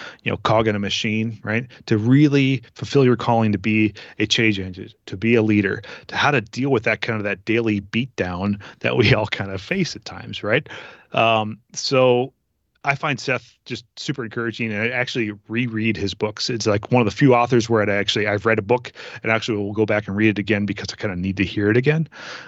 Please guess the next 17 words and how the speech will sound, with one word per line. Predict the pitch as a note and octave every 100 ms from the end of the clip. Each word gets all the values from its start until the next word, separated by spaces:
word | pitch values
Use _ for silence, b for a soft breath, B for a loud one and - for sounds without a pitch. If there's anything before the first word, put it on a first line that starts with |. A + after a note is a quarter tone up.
| -
Uh, | G#2 G2+
so | F#2+ A#2+
that's | C#3
a | A2+
rare | A2 G#2+
thing | G#2 G#2
for | G#2
me. | G#2+ G#2
So, | G2+ - G2 G2 G2+ B B
uh, | - F#2+ F#2+
Seth | - A#2 -
kind | A2+
of | G2 F2+ -
rises | A2+ G#2+ A2 A2
to | -
that | G2+ G2+
level, | G#2 G2+ G2+ F#2+